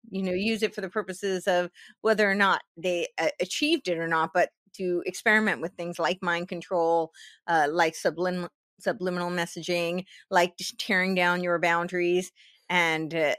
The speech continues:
it, it has been effective in many cases. So that's something to take into consideration when you're,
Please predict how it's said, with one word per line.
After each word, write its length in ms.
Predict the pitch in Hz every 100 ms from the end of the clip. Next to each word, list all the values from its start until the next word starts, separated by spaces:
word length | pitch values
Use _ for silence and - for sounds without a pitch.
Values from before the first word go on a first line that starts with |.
| -
it, 140 | 180 -
it 180 | 196 196
has 220 | 185 185
been 380 | 196 196 196 185
effective 540 | 202 247 262 165 147 - 151
in 200 | 165 160
many 220 | 170 165
cases. 540 | 156 196 185 123 139 -
So 380 | 170 156 151 - _ _
that's 220 | 175 160 -
something 400 | 165 - 165 160
to 380 | - 165 170 165 _ -
take 180 | 180 165
into 160 | 165
consideration 800 | 196 170 165 143 143 160 151 147
when 140 | 151 147
you're, 240 | 143